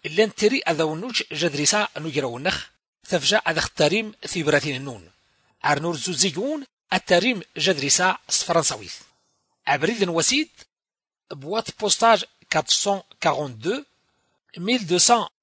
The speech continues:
quinze، جنيف quinze، سويس. أذا السخ جدريسا استعربت،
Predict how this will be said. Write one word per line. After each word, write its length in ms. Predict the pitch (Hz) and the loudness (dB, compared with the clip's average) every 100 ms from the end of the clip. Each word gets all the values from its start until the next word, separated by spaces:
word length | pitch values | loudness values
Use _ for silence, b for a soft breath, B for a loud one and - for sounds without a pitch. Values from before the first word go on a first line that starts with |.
| - | 0
quinze، 600 | 160 165 214 320 - - _ _ _ _ _ _ _ | 2 4 2 0 -4 -6 _ _ _ _ _ _ _
جنيف 760 | - 143 233 202 175 214 - - _ _ - | -2 0 2 4 4 4 0 -14 _ _ 2
quinze، 540 | 214 160 139 185 - - _ _ _ _ _ _ | 4 4 2 0 -2 -4 _ _ _ _ _ _
سويس. 540 | - - 226 202 - - _ _ _ _ _ _ _ _ | -2 0 2 2 2 -4 _ _ _ _ _ _ _ _
أذا 160 | 151 160 | 0 4
السخ 220 | 233 - | 4 4
جدريسا 560 | 175 185 151 139 208 185 - | 2 2 2 2 2 0 -4
استعربت، 480 | - - 135 233 - | -4 -2 2 2 2